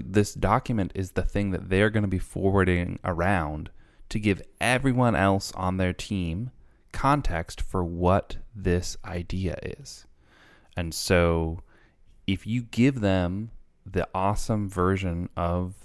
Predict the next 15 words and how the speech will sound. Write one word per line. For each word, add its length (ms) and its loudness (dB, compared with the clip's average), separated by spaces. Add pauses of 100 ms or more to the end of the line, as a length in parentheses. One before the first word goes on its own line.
this 260 0
pitch, 600 -2 (460)
then 580 4
you're 240 4
making 400 -2
their 180 2
job 300 0
easier, 440 -4
and 180 -8
therefore 380 -6
they 180 -4
have 200 -8
an 200 -12
easier 380 -8
time 480 -6